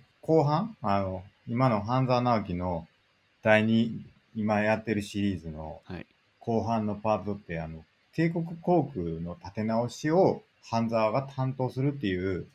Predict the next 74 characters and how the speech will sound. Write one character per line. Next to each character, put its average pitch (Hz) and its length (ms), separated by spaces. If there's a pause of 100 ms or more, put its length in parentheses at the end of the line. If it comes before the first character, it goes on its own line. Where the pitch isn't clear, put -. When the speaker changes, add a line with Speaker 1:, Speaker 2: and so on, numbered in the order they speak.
(120)
Speaker 2:
は 101 160
い。 - 60 (240)
Speaker 1:
話 95 580 (220)
の 82 80
は 110 160
ず 117 100
な 101 140
の 80 100
に、 85 360
Speaker 2:
は 90 120
い。 - 80 (920)
Speaker 1:
最 185 280
新 180 240
話 98 140
の 82 320 (500)
と 104 80
こ 101 120
ろ 98 100
で 87 100 (120)
帝 196 200
国 190 160 (160)
航 151 240
空 92 160
の 85 60
人 85 260
誰 120 220
も 170 120
出 98 80
て 110 60
け 113 120
へ - 0
ん 104 60
か 330 160
っ - 40
た - 80
よ - 60
ね。 - 80 (420)
Speaker 2:
<laughs> - 420
本 110 200
当 101 100
だ。 - 240 (460)
Speaker 1:
う 98 40
ん。 87 320 (360)
Speaker 2:
そ - 180
う 101 40
っ - 20
す 92 80
ね。 87 80
Speaker 1:
あ - 20
の、 - 0
立 139 220
て 190 80
直 202 240
そ 269 180
う - 60
と - 40
す - 320
る 139 220
気 151 140
あ 92 100
る 113 140
っ - 60
て - 120
い 90 140
う、 90 160 (100)
Speaker 2:
は 139 120
い。 - 20
Speaker 1:
ち - 20
ょ 139 40
っ - 20
と、 95 220 (520)
ち - 120
ょ 226 40
っ 226 100